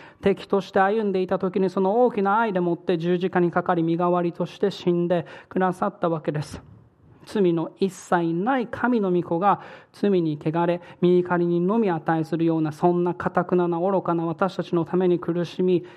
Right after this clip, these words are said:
そして死なれました。でもその尊い犠牲を通して、この方を信じるすべての者に、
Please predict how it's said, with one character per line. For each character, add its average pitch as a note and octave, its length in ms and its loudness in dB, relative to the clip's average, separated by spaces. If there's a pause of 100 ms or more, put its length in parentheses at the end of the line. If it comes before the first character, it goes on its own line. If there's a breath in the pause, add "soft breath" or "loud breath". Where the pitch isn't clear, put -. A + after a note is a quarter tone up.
(1040 loud breath)
そ E3+ 80 -8
し - 80 -14
て G#3+ 80 -4
死 - 180 -4
な C#3+ 120 -4
れ D3 100 -6
ま D3 120 -4
し - 120 -20
た。 - 140 -8 (2000)
で D#3+ 60 -2
も D3+ 80 -2
そ D#3+ 120 -4
の D#3+ 80 2
尊 E3 360 -2
い D#3+ 60 -2
犠 - 20 -8
牲 D#3+ 260 -4
を D#3+ 80 -2
通 F#3 300 -2
し - 80 -18
て、 F#3 140 -2
こ - 160 -6
の E3+ 120 0
方 E3 220 -8
を D#3+ 80 -2
信 F#3 360 0
じ F3 100 -2
る E3 120 -2
す - 200 -6
べ G3 140 -2
て - 80 -4
の F3+ 120 2
者 E3 240 0
に、 D3+ 140 0